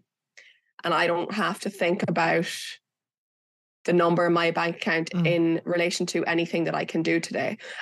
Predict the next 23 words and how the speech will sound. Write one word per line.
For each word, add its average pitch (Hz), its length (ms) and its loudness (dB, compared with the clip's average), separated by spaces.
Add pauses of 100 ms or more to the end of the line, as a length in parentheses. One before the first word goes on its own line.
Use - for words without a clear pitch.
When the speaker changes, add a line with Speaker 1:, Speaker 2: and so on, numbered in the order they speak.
Speaker 1:
And 170 120 4
a, 170 260 4
a 170 40 2
good 175 160 2
example 175 440 0
he 165 120 2
gave 165 380 0
was, 160 260 -2 (1300)
you 190 180 4
know, 180 380 4 (120)
this, 190 300 0 (220)
this 190 260 0
person 190 640 2
who 190 200 2
had 175 140 2
financial 180 440 0
independence 175 580 0
was 180 100 0
a 180 40 0
Speaker 2:
Mm. 160 60 -2
Speaker 1:
psychologist 175 600 0
or 175 140 2
a, 175 220 0